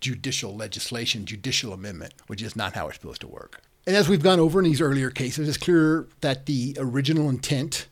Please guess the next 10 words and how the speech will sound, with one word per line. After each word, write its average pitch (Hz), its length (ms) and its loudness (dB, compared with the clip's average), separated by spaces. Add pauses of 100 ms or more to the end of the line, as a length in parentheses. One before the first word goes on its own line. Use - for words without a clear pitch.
(160)
for 156 220 6
the 165 100 2
Electoral 131 520 -2
College 98 480 -10 (100)
was 143 240 0
that 147 200 0
the 170 280 -2
electors 113 720 -4
would 117 220 -6
have 107 320 -2